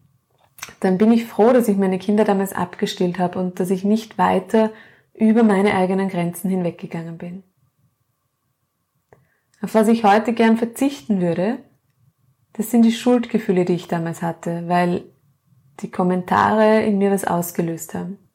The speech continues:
Sie haben damals einen unsicheren Punkt in mir als Mama getroffen.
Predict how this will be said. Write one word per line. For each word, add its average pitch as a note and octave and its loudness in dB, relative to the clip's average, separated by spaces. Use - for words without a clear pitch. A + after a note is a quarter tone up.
Sie G3+ -2
haben G#3 4
damals G#3+ 6
einen A3 4
unsicheren A#3 2
Punkt A3 0
in F#3+ -2
mir F3 -2
als E3+ -6
Mama E3 -4
getroffen. - -12